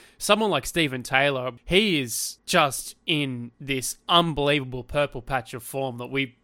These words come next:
I don't think we've seen from him in, in a long time. And talking to people both within E C and outside of E C, it seems as if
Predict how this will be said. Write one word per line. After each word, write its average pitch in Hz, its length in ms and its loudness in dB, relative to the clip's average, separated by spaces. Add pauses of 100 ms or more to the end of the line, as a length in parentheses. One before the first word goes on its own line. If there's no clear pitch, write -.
(120)
I 165 140 4
don't 165 180 2
think 135 140 -10
we've 131 140 -6
seen 143 260 -2
from 135 160 -10
him 131 220 -6
in, 123 120 -10
in 131 140 -6
a 127 60 -8
long 131 400 -2
time. 127 420 -2 (100)
And 131 200 0
talking 147 340 -2
to 131 100 -6
people 135 640 -4 (140)
both 131 260 -2
within 143 440 0
E 135 160 -4
C 135 320 -4
and 127 100 -6
outside 139 400 -2
of 123 80 -8
E 131 140 -6
C, 131 400 -6 (360)
it - 200 -6
seems 190 400 0
as 151 100 -6
if 180 320 0